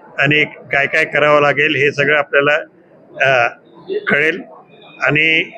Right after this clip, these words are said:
लवकरात लवकर आपण या कामाकडे लागणार. आणि शासनाने सुद्धा आश्वासन दिलंय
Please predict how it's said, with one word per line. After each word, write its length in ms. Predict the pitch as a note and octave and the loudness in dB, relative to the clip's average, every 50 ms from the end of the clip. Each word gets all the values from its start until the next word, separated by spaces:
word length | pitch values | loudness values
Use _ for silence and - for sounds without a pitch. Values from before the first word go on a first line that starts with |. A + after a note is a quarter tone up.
| - | -2
लवकरात 360 | C#3+ C#3+ C#3 - - E3+ E3+ D#3 - | 0 0 2 2 2 0 0 0 0
लवकर 320 | - D#3+ D#3 - F#3 E3+ F3 | 0 0 2 2 2 2 2
आपण 380 | E3 D3 - - E3+ D#3+ E3 | 2 0 2 0 0 0 2
या 180 | D#3 D3 D3+ D#3 | 0 2 0 0
कामाकडे 680 | D3 - - - C#3 C#3+ D3+ C#3+ C#3+ D#3 D#3+ E3+ F#3 G3 - - - C#3+ | -2 -4 -2 -2 0 0 0 0 0 2 0 2 0 -2 -8 -8 -6 -2
लागणार. 360 | C#3 C#3 C3 C#3 D3+ D#3+ E3 D#3+ - - _ - - - - - | -2 -2 -2 -2 -2 -2 -2 -2 -6 -20 _ -20 -20 -14 -6 -2
आणि 200 | D3 C#3 D3+ D#3+ - - _ _ _ _ _ _ _ - - | 0 0 0 0 -2 -8 _ _ _ _ _ _ _ -18 -16
शासनाने 640 | - - - C3+ C3+ C3 - - D#3+ D#3 E3+ D#3+ | -10 -4 -2 -2 -2 -2 -2 -2 0 0 0 0
सुद्धा 540 | - - E3 E3 D#3+ D#3 D#3 D#3 - D3 C#3+ | 0 0 0 2 2 2 0 -2 -4 -2 -2
आश्वासन 440 | B2+ - - D3+ C#3+ B2+ D3+ D#3 D3 | -2 0 0 0 0 2 2 0 0
दिलंय 340 | C3+ D3 D3 D3+ C#3+ C3 | 0 0 2 2 2 0